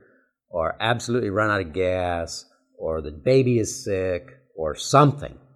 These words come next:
You gotta be able to explain to me, to her, Betty, why you were late,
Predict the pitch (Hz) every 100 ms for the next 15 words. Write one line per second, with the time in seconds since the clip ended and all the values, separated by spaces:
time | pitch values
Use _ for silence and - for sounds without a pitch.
0 | _ 101 120 135 120 107 110 95 90 -
1 | - 117 131 139 135 131 95 - - 95
2 | 110 101 65 - - _ _ _ 98 110
3 | 90 73 78 101 113 113 113 101 98 80
4 | 73 80 69